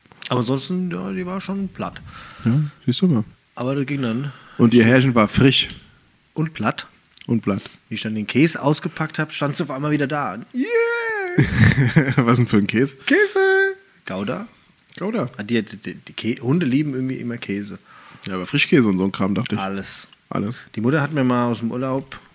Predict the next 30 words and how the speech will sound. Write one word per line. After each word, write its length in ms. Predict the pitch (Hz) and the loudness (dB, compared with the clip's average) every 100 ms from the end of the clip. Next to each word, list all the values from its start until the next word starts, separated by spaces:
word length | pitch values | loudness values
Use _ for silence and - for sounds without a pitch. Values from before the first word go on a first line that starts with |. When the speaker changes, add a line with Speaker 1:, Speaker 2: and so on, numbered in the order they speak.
| - | -18
Speaker 1:
ich 100 | - | -14
weiß 120 | 107 | -12
gar 120 | 117 | -10
nicht, 120 | 113 | -10
woher 180 | 104 98 | -10 -12
das 160 | 107 98 | -12 -10
war, 200 | 107 135 | -10 -10
Frankreich, 580 | 143 117 143 180 180 - - _ _ _ _ - - _ _ - _ _ - | -12 -12 -10 -8 -6 -8 -12 _ _ _ _ -20 -20 _ _ -20 _ _ -6
einen 100 | 117 | -4
richtig 580 | 110 151 - 139 - - - | -2 -2 -2 -2 -6 -18 -4
ekelhaften, 760 | 165 160 190 147 147 - 135 - - | -2 2 2 4 0 -4 -8 -8 -10
widerlichen 540 | - 156 170 139 123 120 | -8 -2 0 0 -2 -4
Stinkekäse 640 | - 135 - - 107 101 | -4 -4 -6 -6 -4 2
mitgebracht. 840 | 98 107 101 - 131 120 110 - - | 6 6 4 2 2 2 0 -4 -4
Speaker 2:
<laughs> 140 | - - - - - - - - - | -6 -8 -14 -20 -20 -20 -20 -20 -10
Speaker 1:
Wo, 180 | 117 131 - - | -4 -4 -6 -14
also 160 | - 127 | -8 -6
ich 160 | 139 139 | -4 -6
esse 220 | 127 123 | -4 -2
ja 100 | 110 | 0
alles, 400 | 113 107 - - - | -2 -4 -8 -8 -2
ne? 140 | 123 | 0
Speaker 2:
Mhm. 100 | 139 | 2
Speaker 1:
Außer 240 | 123 107 | 0 -2
Lakritz. 500 | 104 101 135 151 - - _ - | -2 -2 -6 -8 -10 -16 _ 0
Speaker 2:
Ja, 260 | 110 101 107 _ | 0 0 -4 _
das 100 | - | -4
war 120 | 107 107 | -2 0
richtig 260 | 104 110 | 0 2
so. 220 | 101 98 | 2 0